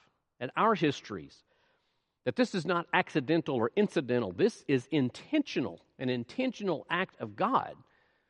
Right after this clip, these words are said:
to save Jesus so that Jesus can save the people. And to send the message that no matter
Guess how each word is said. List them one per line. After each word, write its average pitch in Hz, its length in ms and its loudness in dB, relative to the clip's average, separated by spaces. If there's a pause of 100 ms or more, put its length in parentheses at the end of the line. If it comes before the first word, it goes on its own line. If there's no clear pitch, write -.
(240)
to 135 80 -6
save 185 340 4
Jesus 110 640 -6
so 123 100 -4
that 120 120 2
Jesus 127 400 -2
can 113 120 -6
save 127 320 -2
the 98 80 -8
people. 113 440 -10 (1160)
And 139 80 2
to 139 40 -2
send 208 280 4
the 185 60 6
message 180 340 2
that 151 120 0
no 185 160 4
matter 170 340 2